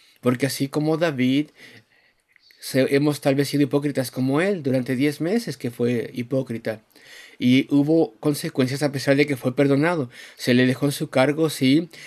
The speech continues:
y después obtuvo muchas bendiciones, y después fue reunido a estar con el Señor en el mismo instante de su muerte. Pero, queridos amigos, esto lo aprendemos. Pero esto no es lo que quiero enfatizar en esta noche.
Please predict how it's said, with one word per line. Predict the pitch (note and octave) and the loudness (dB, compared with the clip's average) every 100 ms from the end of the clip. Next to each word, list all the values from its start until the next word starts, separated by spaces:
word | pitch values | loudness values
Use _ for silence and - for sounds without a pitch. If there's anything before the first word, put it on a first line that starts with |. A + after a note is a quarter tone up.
| B2+ | -2
y | C3+ | 4
después | C#3 B2 D3 | 4 4 -2
obtuvo | E3 D3+ C#3 | 0 2 2
muchas | C#3 - C#3+ | 2 -2 -4
bendiciones, | D3+ D3+ D#3 C#3+ C3+ C3+ D3 E3+ - _ - - - | -2 0 -2 0 2 2 0 -2 -8 _ -20 -20 -2
y | B2+ | 4
después | C3+ C3+ - D3 | 6 6 4 0
fue | - D#3 | 4 2
reunido | D3+ C3+ D3 D#3 | 4 2 2 0
a | |
estar | C3 D3+ | -2 -4
con | - D3+ | 0 0
el | C3+ | -2
Señor | - B2+ C#3 C#3+ D3 C#3+ - - - - | -2 0 2 2 2 -2 -10 -20 -12 0
en | C3 | 4
el | C3+ | 6
mismo | C#3+ D#3 D#3+ | 4 4 2
instante | D3 D3 D3+ D3+ | 0 0 0 0
de | C3 | -2
su | B2 | -2
muerte. | A#2 G#2+ G#2+ A#2+ A2 _ _ _ _ _ _ | -4 -4 -6 -8 -8 _ _ _ _ _ _
Pero, | B2+ B2+ | 0 0
queridos | B2 B2+ C#3 C3+ | 0 0 0 0
amigos, | C3 B2+ C3 B2 A#2+ B2 _ _ - - | -2 0 0 0 -2 -8 _ _ -18 -6
esto | C3+ D#3+ | -4 4
lo | D#3 | 4
aprendemos. | C#3+ B2+ A#2+ A#2+ A#2+ - - _ | 4 2 4 2 0 -8 -20 _
Pero | C#3 F#3 | 4 6
esto | F#3 | 4
no | G#3 F#3 | 2 4
es | F#3 | 2
lo | F3+ | 0
que | D#3 | 0
quiero | C3+ C#3 C#3+ D#3 C#3+ A#2 - - | 0 4 6 6 6 0 -12 -2
enfatizar | C3 B2 B2+ B2+ A#2+ C3 B2+ B2 - _ | -2 2 2 2 2 2 2 0 -18 _
en | B2+ | 4
esta | C#3+ C#3 C3 | 4 2 0
noche. | A#2+ A#2 - A2+ G#2+ | 2 2 0 -2 -4